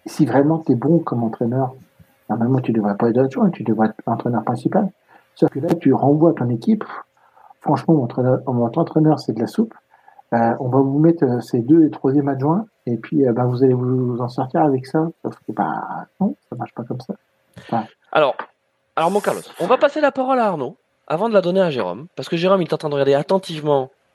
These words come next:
Speaker 2: euh, donc Liverpool, euh, Leicester, voilà, donc, euh, euh, on va pas lui gâcher ce moment, mais tu vas nous dire un petit peu où on en est.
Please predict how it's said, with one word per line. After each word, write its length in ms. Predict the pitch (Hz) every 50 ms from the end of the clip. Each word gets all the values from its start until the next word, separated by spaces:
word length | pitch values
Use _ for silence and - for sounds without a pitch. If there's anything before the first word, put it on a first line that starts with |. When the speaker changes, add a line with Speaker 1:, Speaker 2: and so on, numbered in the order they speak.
| _ _ -
Speaker 2:
euh, 240 | 117 110 110 107
donc 220 | 107 113 120 120 -
Liverpool, 480 | 170 156 165 147 - - 151 139 131
euh, 420 | 127 120 117 113 110 110 110 110 107
Leicester, 380 | 110 110 - - - 120 - 107
voilà, 180 | 113 110 120 139
donc, 240 | 135 117 - - 113
euh, 80 | 104 - - - - - _ -
euh, 380 | 101 98 95 101 101 98 98 -
on 120 | - 143 147
va 120 | 151 170
pas 120 | 156 196 185
lui 100 | 170 160
gâcher 240 | 165 156 - 160
ce 80 | 147 147
moment, 320 | 131 127 120 120 147 202
mais 100 | 214 151
tu 140 | 117 - -
vas 60 | 143
nous 100 | 151 151
dire 160 | 151 170 175 151
un 40 |
petit 120 | 139 - 139
peu 100 | 143 160
où 60 | 156
on 160 | 143 139 127 120
en 80 | 110
est. 140 | 110 143 -